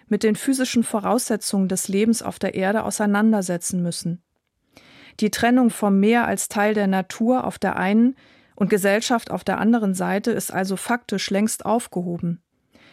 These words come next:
Darauf hatte bereits Ulrich Beck neunzehnhundertsechsundachtzig in seinem Klassiker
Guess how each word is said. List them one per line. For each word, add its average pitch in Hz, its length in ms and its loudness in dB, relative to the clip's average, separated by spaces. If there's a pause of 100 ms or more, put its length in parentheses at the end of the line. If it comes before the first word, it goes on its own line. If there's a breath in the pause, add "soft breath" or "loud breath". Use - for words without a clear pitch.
(180 soft breath)
Darauf 214 320 0
hatte 254 200 0
bereits 220 360 0
Ulrich - 380 -4
Beck 247 240 -2
neunzehnhundertsechsundachtzig 196 1500 -2
in 185 140 -2
seinem 185 280 0
Klassiker 202 640 -2